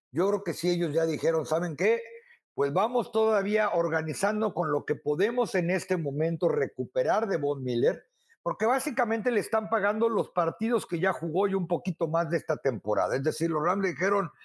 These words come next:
"Ok, ok, paga por lo que has usado y nos encargamos del cierre de temporada". Y para los Rams, sin duda, es empeñar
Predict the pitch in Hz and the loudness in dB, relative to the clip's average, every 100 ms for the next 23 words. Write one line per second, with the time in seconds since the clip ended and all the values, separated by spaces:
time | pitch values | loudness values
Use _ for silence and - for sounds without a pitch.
0 | - - - 151 165 135 - 160 156 151 | -20 -10 -6 0 0 -2 -2 -2 0 -2
1 | - 226 240 233 156 139 135 190 151 147 | 0 0 0 0 0 0 0 0 -2 -2
2 | 208 254 285 294 - _ _ _ - 160 | 0 2 0 -4 -8 _ _ _ -4 -2
3 | 160 170 165 165 196 214 165 151 151 180 | 0 0 0 2 0 0 0 0 0 0
4 | 170 147 - 120 101 107 104 - - - | 2 0 0 -2 0 2 2 0 -8 -20
5 | - 180 180 214 220 226 262 285 247 - | -12 -6 0 2 2 2 2 0 -4 -12
6 | _ _ _ - - 226 233 277 285 277 | _ _ _ -2 0 0 0 0 0 0
7 | 294 - _ _ - 214 - 214 208 - | -2 -6 _ _ -2 0 0 0 0 -2
8 | 196 190 202 247 254 | -2 -2 0 0 0